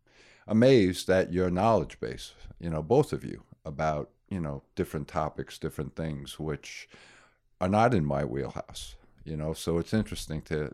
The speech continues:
to, um, to, to hear you talk about, you know, whatever those subjects are, whether it's, you know, movies or authors or different char-, characters in, uh,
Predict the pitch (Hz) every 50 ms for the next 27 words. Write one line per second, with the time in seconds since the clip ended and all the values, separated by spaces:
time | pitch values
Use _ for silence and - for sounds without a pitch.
0 | - _ - - 80 73 69 - - _ _ _ _ _ _ _ _ _ _ -
1 | 76 73 71 69 69 67 67 67 65 - _ _ _ _ _ _ - - - -
2 | _ _ - 101 92 107 120 127 101 65 65 65 - - - 98 98 - 90 73
3 | 73 73 71 60 - _ _ _ _ _ - 82 78 71 67 67 67 73 76 78
4 | 76 76 76 71 76 76 71 - - 78 73 64 62 71 71 - - 95 82 73
5 | 67 67 65 - - - - - - - - - _ - - - - - - -
6 | - - _ _ _ _ - 87 78 76 69 - - - 78 90 98 98 92 87
7 | 92 90 87 87 85 82 71 - 80 76 73 71 69 69 67 - _ _ - 87
8 | 98 101 101 98 - 95 90 87 82 82 82 82 78 69 - - - 73 78 71
9 | 71 71 71 - _ _ - - - _ _ - 98 - - - 82 78 73 -
10 | - _ _ _ _ - 98 98 95 90 - - - - - 104 98 98 95 92
11 | - - - 90 85 78 73 80 80 78 76 78 76 73 71 67 65 65 65